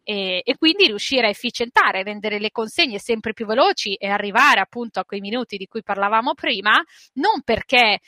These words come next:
mettiamo i razzi sulla bici del rider, ma perché abbiamo tutto un sistema che ci permette di ottimizzare la comunicazione e il circolo degli ordini an-, all'interno della, eh, della nostra piattaforma.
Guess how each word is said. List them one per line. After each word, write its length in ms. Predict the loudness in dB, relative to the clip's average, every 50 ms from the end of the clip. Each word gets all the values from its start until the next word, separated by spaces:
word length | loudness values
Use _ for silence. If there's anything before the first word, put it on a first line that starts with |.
| -20 _ _
mettiamo 320 | -10 -4 -2 -2 0 0
i 60 | 2
razzi 340 | 4 4 4 4 0 -6 -12
sulla 240 | -10 -6 -4 -4 -2
bici 260 | -2 -4 -6 -4 -2
del 120 | 0 0
rider, 540 | 2 2 4 4 4 4 2 2 2 2 2 0 -4 -14 -20 -10 _
ma 140 | 0 0 2
perché 340 | 2 0 0 0 0 2
abbiamo 520 | 4 4 4 4 2 0 -2 -2 0 -2 -4
tutto 280 | -4 -6 -8 _ -6
un 80 | -6 -6
sistema 540 | -4 -4 -6 -4 -2 -2 -2 0 0 -2 -2
che 120 | -2 -10 -12
ci 180 | -10 -12 -6
permette 600 | -2 0 0 0 0 -4 -6 -6 _ _ -2 -2
di 760 | -2 -4 -12 -8 -6 -4 -4 -4 -4 -6 -8 -8 -10 -10 -8 _
ottimizzare 840 | -6 -6 -6 _ _ -6 -4 -4 -8 -10 0 2 2 4 4 2 2
la 120 | 0 0 -2
comunicazione 1000 | -2 -8 -6 -6 -6 -8 -10 -4 -4 -4 -4 -4 -6 -4 -2 -2 -2 -2 0 0 -2 0 0
e 180 | 0 0 0
il 440 | -2 -4 -4 -2 0 0 0 0 -2
circolo 560 | -4 -4 -2 -2 -2 -2 -2 -2 -2 0 0 0
degli 240 | -2 -4 -4 -2
ordini 400 | -2 -4 -4 -4 -8 -6 -4 -4
an-, 140 | -4 -4 -6 _
all'interno 720 | -12 -10 -8 -8 -8 -10 -8 _ -4 -4 -4 -4 -6 -8 -8
della, 480 | -6 -8 -8 -6 -4 -2 -2 -2 -4 -6 -10 _ _ _ _ _ _ _ _
eh, 260 | _ -6 -4 -4 -6 -6
della 220 | -6 -4 -4 -4
nostra 280 | -4 -4 -6 -6 -8 -8
piattaforma. 760 | -8 -10 -12 -12 -16 -10 -6 -6 -6 -6 -6 -8 -10 -10 -10